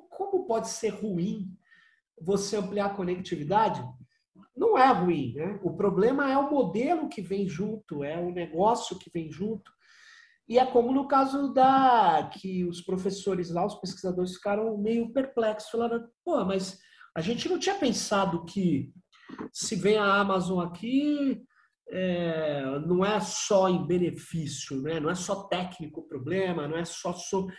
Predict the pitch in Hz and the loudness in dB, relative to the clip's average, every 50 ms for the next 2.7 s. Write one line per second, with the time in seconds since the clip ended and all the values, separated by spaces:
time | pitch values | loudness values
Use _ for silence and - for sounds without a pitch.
0 | - - - - - - - - 233 226 240 240 226 - - - - 202 170 139 | -18 -18 -12 -8 -6 -4 2 6 6 6 6 6 2 0 0 -2 0 0 0 0
1 | 139 175 202 220 208 165 123 - - - - _ _ _ - 190 180 185 - - | 0 0 2 2 2 0 -2 -4 -10 -18 -20 _ _ _ 0 2 2 2 0 -4
2 | - - 175 190 214 233 240 196 151 131 123 - - | -2 0 2 4 4 4 4 4 2 0 -2 -6 -10